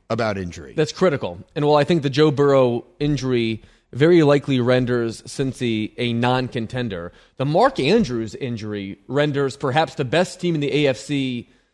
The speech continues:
Speaker 2: lesser than. I don't think that, at least in the aggregate, Mark Andrews' absence is gonna be the reason why the Ravens don't win or lose a regular season game. But if you look at the targets, Greeny,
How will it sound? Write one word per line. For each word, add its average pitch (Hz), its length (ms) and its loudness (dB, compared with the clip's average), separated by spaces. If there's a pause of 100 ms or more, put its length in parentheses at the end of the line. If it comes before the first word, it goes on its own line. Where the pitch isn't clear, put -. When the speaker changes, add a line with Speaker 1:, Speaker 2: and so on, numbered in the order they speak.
(140)
Speaker 2:
lesser 143 400 2
than. 87 340 -12 (340)
I 165 60 4
don't 240 180 4
think 185 300 4
that, 139 300 2
at 147 100 2
least 156 240 0
in 143 80 2
the 123 160 4
aggregate, 107 500 0 (600)
Mark 160 280 4
Andrews' 147 400 4
absence 127 440 0
is 127 80 -6
gonna 127 140 -4
be 127 100 -2
the 120 80 -2
reason 135 340 -6
why 127 140 -2
the 117 100 -4
Ravens 120 480 -4
don't 127 280 -4
win 131 300 -4
or 123 220 -2
lose 131 300 -4
a 120 80 -2
regular 123 400 -4
season 113 340 -8
game. 110 360 -8 (520)
But 147 100 2
if 151 120 0
you 165 60 4
look 220 120 2
at 277 80 -8
the 131 60 -10
targets, 143 440 -6
Greeny, 220 360 -6